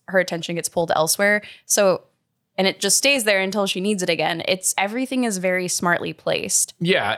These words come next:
Speaker 2: and, and with the car, like, that becomes such a major plot point, and I feel like so many horror movies don't explain, like, why the car's not starting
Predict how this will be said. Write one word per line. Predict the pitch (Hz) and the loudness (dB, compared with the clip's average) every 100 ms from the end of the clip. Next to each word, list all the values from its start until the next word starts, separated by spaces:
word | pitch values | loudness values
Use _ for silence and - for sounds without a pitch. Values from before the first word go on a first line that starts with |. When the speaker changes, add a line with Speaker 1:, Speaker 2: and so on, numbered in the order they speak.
| - | 2
Speaker 2:
and, | 190 180 | 2 2
and | 196 190 | 0 2
with | 175 165 | 4 4
the | 147 | 0
car, | - 123 123 135 151 147 - | 0 4 6 6 4 0 -2
like, | 123 107 | -2 0
that | 127 139 | -2 -2
becomes | 131 143 131 | -2 0 0
such | - 123 | 0 0
a | 131 | 0
major | 120 117 120 | -2 0 -2
plot | - 120 120 | 2 2 2
point, | 135 127 | 0 0
and | 95 | -2
I | 113 | -4
feel | - 127 | 0 0
like | 120 | 2
so | - 123 | 0 0
many | 123 | 0
horror | 117 98 113 | 0 4 4
movies | 113 117 120 123 117 - - _ _ _ _ _ 139 - | 6 2 4 2 2 -2 -12 _ _ _ _ _ -14 -2
don't | 120 127 - | 0 0 -2
explain, | 120 - - - 123 117 113 113 110 | -4 0 0 0 0 2 2 0 -2
like, | 131 110 - | -4 -6 -8
why | 113 107 104 | -2 2 2
the | 117 | 0
car's | - 165 165 | 2 2 4
not | 139 127 | 2 0
starting | 117 143 117 107 104 | 2 2 2 0 -4